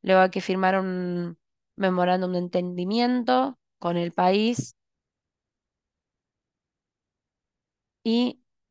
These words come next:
eso tiene que cumplir con los requisitos de la Oficina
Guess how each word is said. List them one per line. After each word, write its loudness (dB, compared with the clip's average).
eso -4
tiene 2
que -2
cumplir 2
con 2
los -2
requisitos 0
de 0
la 6
Oficina 2